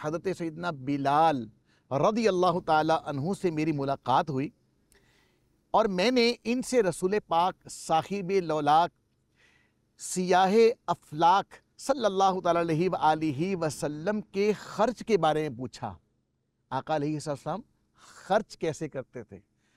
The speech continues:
خرچ کے بارے میں دریافت کیا، پوچھا تو انہوں نے بتایا رسول پاک صلی اللہ تعالیٰ علیہ وآلہ وسلم کے پاس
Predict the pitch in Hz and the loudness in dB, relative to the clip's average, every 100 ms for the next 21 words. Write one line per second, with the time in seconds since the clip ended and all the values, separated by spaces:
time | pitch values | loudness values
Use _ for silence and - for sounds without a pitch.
0 | _ - 247 - 247 196 180 185 180 170 | _ -4 -4 -2 -6 0 0 0 -6 -8
1 | 233 _ _ - 147 175 196 - 156 185 | -10 _ _ -2 2 2 2 -2 -8 -4
2 | 185 _ 208 - 190 151 147 _ _ _ | -4 _ -10 -4 0 0 0 _ _ _
3 | - 208 226 277 277 208 165 160 180 240 | -8 -2 0 -2 -2 0 2 4 2 -2
4 | _ _ - 156 175 214 233 - 180 190 | _ _ -2 -2 0 0 0 2 2 2
5 | - _ - - 240 208 190 196 190 185 | 0 _ -8 -8 -4 -6 2 2 2 0
6 | 175 175 160 185 175 160 160 175 165 - | 0 0 -2 -2 0 0 0 -4 -6 -8
7 | 151 160 202 185 175 - 143 156 156 - | -10 -8 -8 -4 -4 0 4 4 4 -2